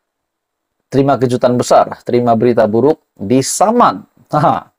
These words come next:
Akhirnya, sebuah syarikat besar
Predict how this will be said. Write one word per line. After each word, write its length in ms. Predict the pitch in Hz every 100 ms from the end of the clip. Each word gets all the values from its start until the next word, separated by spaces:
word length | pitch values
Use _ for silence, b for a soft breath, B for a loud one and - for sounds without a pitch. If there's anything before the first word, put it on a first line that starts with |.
| _ _ _ _ _ -
Akhirnya, 560 | 127 - 180 196 107 98
sebuah 480 | - 143 135 139
syarikat 400 | 143 143 123 120
besar 480 | 101 117 - 110 107